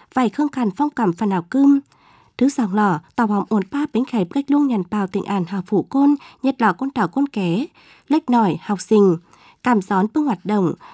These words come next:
lò tập tư thể dục thể thao rú nọ phả. Cánh lò dệt vịa rú nọ phả. Báo dù giống, thán đài dệt đáy còn hình, vầy phình ún rú cuồng, hươn rào hiểm kín. Khương khẩn học sinh rằng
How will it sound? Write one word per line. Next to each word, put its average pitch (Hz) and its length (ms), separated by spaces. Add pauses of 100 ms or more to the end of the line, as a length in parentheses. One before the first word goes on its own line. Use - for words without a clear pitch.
lò 233 100
tập 220 200 (100)
tư 302 140
thể 233 160
dục 190 240
thể 190 200
thao 180 260
rú 175 220
nọ 262 220
phả. 208 380 (480)
Cánh 202 300
lò 269 180
dệt - 300
vịa 220 200
rú 185 160
nọ 254 180
phả. 196 360 (460)
Báo 220 300
dù 233 140
giống, 190 420 (380)
thán 214 280
đài 233 120
dệt 208 260
đáy 208 100
còn 208 260
hình, 190 280 (260)
vầy 202 480
phình 202 380
ún 202 280
rú 262 180
cuồng, 180 600 (200)
hươn 294 240 (100)
rào 202 280
hiểm 190 200
kín. 208 340 (2000)
Khương 311 180
khẩn 247 360
học 240 300
sinh 214 280
rằng 214 220